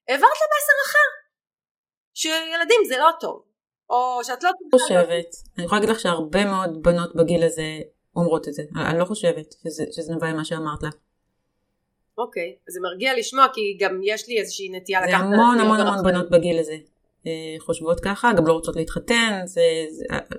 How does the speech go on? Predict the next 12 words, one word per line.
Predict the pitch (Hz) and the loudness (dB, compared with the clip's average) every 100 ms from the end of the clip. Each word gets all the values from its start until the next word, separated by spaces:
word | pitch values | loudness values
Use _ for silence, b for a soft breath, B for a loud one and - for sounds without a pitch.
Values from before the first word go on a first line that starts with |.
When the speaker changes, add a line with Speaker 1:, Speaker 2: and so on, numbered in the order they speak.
| - | -4
Speaker 2:
לא, | 190 185 | 0 2
להפך, | 175 202 208 185 175 | 4 2 0 -4 -4
אני | 180 | -4
מרגישה | 190 190 190 | -4 -6 -4
שנתת | 190 170 180 190 202 | 0 0 -2 -4 -4
לה | |
מרחב, | 180 175 - 185 - - | -2 -2 0 0 -2 -12
מרחב | 170 - 160 | -12 -8 -8
בחירה. | - 175 175 156 - _ _ _ _ _ _ _ _ _ _ _ - | -6 -2 0 -2 -8 _ _ _ _ _ _ _ _ _ _ _ -8
ש-, | - 165 | -2 0
שזה | 175 | 2
בכלל | 185 180 214 | 2 6 8